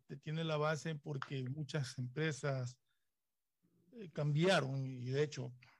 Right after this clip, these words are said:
la gran mayoría cambiaron modalidades de, eh, de comercialización o de ventas. Y esto llevó mucho al, al, al delivery, al servicio a domicilio,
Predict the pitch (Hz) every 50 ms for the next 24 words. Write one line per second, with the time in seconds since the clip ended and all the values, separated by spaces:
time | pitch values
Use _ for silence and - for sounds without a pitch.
0 | - 139 131 127 135 156 165 156 139 135 139 135 139 160 151 143 - 147 139 143
1 | 139 151 160 170 165 160 156 151 147 139 131 127 135 135 143 156 160 160 151 143
2 | 127 123 127 127 127 123 120 117 110 - _ _ _ _ _ _ _ _ _ _
3 | _ - - - - - - - - - - 156 143 139 135 135 135 135 131 127
4 | 127 127 127 139 139 165 - - _ - 143 143 139 - - 135 131 123 139 135
5 | 139 131 123 151 160 156 147 143 139 156 190 190 - - - - - - - _
6 | _ - - - - - - - - - - - - _ _ _ - - - -
7 | - - - - 147 143 139 139 139 139 139 139 139 147 160 165 - - 180 165
8 | 165 170 156 156 160 165 165 165 165 165 165 165 160 156 156 165 170 170 - -
9 | - 165 156 156 147 139 135 131 131 - - 127 127 135 135 127 123 123 120 131
10 | 143 170 180 165 147 156 151 151 147 135 131 123 - 127 131 147 143 147 143 147
11 | 143 143 143 135 - 185 165 147 147 151 151